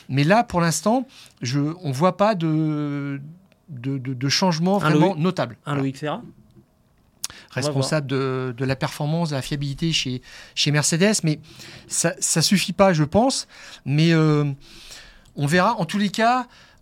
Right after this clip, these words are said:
Speaker 1: Mercedes, je pense, euh, ne sera pas du tout tenté de, euh, de punir, entre guillemets,
Speaker 2: Mmh.
Speaker 1: euh, Lewis
Speaker 2: Ça, ça serait
Speaker 1: Hamilton.
Speaker 2: pas l'idée, hein.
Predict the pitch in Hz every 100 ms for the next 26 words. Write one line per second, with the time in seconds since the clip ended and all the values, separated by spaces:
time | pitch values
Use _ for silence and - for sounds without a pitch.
0 | _ - 147 170 214 - 175 202 190 147
1 | 170 190 208 208 - 156 147 147 147 143
2 | 143 139 135 - 135 143 131 131 156 165
3 | 175 175 151 135 151 160 180 - - -
4 | _ - 107 135 147 151 143 123 120 120
5 | 117 117 - 151 160 139 - - 104 127
6 | 113 139 143 139 120 127 131 135 143 131
7 | 135 165 202 139 127